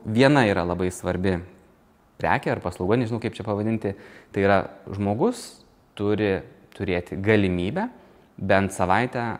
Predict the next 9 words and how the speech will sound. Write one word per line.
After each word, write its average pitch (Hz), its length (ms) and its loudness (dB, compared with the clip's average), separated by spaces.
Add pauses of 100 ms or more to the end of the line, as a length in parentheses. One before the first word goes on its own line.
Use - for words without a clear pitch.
(140)
atostogauti 90 680 -4
ne 98 180 -2
namie. 90 300 -4 (720)
Tai - 100 -14
va 107 80 -4
čia 240 280 0
Europa, 127 540 2 (100)
aišku, 98 300 -4
yra 92 140 2